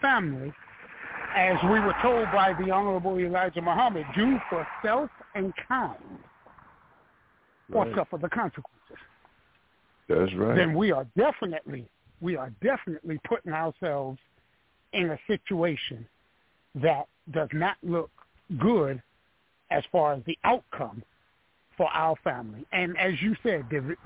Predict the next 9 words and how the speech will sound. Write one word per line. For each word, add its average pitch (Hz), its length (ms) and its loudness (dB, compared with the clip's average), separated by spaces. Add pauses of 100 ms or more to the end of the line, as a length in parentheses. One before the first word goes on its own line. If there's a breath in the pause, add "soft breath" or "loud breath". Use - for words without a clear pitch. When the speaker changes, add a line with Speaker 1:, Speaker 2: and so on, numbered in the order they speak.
Speaker 1:
the 143 340 0
elderly 277 560 2 (600)
and 180 180 0
the 151 100 2
very 214 340 2
young 156 580 0 (1300)
are, 165 220 4
of - 120 -6
course, 240 300 2